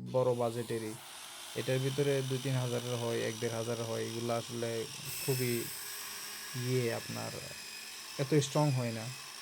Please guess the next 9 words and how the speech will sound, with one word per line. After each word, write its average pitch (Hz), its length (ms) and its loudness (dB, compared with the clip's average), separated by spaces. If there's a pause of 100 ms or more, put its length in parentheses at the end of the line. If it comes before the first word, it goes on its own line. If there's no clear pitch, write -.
(500)
এর 139 180 4
ভিত-, 147 240 4
এর 147 160 6
ভিতরে 147 380 6 (120)
কিছু 151 220 4
আছে 139 200 4
আপনার 135 300 -2
ব্যাটারি 127 420 2
চালিত, 120 440 0